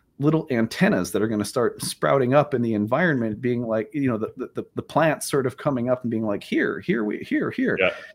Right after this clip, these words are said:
Speaker 1: So I feel like just watch and observe this summer, because the synchronicities and the things and people coming in and out of the environment around you, the everyday environment, your home life, the trip that you take to work, the, the office life, that just the everyday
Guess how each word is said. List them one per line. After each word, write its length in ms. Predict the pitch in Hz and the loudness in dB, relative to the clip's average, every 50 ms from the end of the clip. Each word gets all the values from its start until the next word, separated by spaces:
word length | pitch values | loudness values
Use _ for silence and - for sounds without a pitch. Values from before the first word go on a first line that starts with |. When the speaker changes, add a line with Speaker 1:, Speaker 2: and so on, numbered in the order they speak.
| _ _ _ _ _ _ _ _ | _ _ _ _ _ _ _ _
Speaker 1:
So 140 | - - - | -4 -2 -2
I 40 | 76 | 0
feel 180 | - 202 208 | 2 2 2
like 160 | 131 123 110 - | 4 2 2 2
just 180 | - 160 - 101 98 98 | -2 -6 -4 -6 -6 0
watch 460 | 107 123 180 240 226 226 - - - | 2 4 4 4 2 0 -4 -4 0
and 100 | 160 156 | 0 0
observe 640 | 135 120 117 110 117 135 165 185 180 156 131 117 120 | 0 0 -4 -2 0 2 4 4 4 2 0 -2 -6
this 180 | 123 104 - | -6 -6 -4
summer, 240 | - - 127 123 113 | -4 -2 -2 -2 -2
because 260 | 117 131 - 135 123 | -4 -4 -4 -4 -4
the 80 | 127 107 | -4 -6
synchronicities 920 | - - - 208 208 - 190 165 165 160 - - 156 156 151 151 143 - | -4 0 0 0 0 2 2 2 2 0 0 -2 0 0 0 0 0 -2
and 100 | 127 123 | -2 -4
the 40 | 107 | -4
things 360 | - _ - 180 185 175 156 | -2 _ 2 2 4 4 2
and 100 | 147 135 | 0 -2
people 300 | - - 165 156 - 139 | 0 0 -2 0 0 -4
coming 380 | - - - 156 165 156 143 131 | -4 -2 -2 0 2 0 0 0
in 120 | 135 139 | 0 0
and 140 | 147 143 127 | 0 0 0
out 140 | 113 123 131 | -2 -2 -2
of 100 | 127 127 | -2 -4
the 120 | 123 117 107 | -4 -4 -4
environment 560 | 104 104 101 104 120 131 143 147 143 143 139 - | -4 -2 -2 -2 0 0 0 0 -2 -2 -4 -8
around 340 | 113 104 110 107 113 117 107 | -6 -4 -2 -2 0 -2 -2
you, 80 | 95 | -2
the 120 | 92 98 95 | -4 -2 0
everyday 440 | 107 127 143 143 135 127 107 101 98 | 0 0 2 0 0 2 2 0 0
environment, 520 | 95 98 92 87 85 95 92 87 87 71 | -2 -2 -4 -4 -4 -4 -4 -6 -8 -10
your 120 | 87 104 | -12 -16
home 340 | - - - 143 139 135 127 | -8 -2 0 0 2 0 0
life, 320 | 117 101 87 92 - - _ | -2 -4 -4 -6 -8 -10 _
the 220 | - 92 92 - - - - - - - - _ | -4 -4 -4 -4 -8 -20 -20 -20 -20 -20 -20 _
trip 240 | _ - 151 151 151 | _ -2 -2 -2 -2
that 100 | - 139 | -6 -4
you 100 | - 135 | -4 -4
take 280 | - - 131 131 127 - | -2 -2 -4 -4 -4 -4
to 80 | - | -6
work, 340 | 117 120 135 135 - - - _ | -2 0 0 0 0 -4 -6 _
the, 100 | - - - - | -6 -6 -6 -8
the 140 | 131 - - - | -12 -10 -4 -2
office 420 | 123 135 139 - - 117 - - | 0 0 0 -2 -4 -4 -4 -2
life, 320 | - 104 90 76 - - - - | 0 0 0 0 -4 -10 -10 -10
that 180 | 117 - - _ - - _ | -10 -10 -10 _ -20 -20 _
just 200 | _ - - - | _ -6 -4 -4
the 100 | - - - 151 | -4 2 6 6
everyday 580 | 156 165 196 196 185 170 160 165 160 165 160 | 6 6 6 2 4 4 2 2 2 -2 -4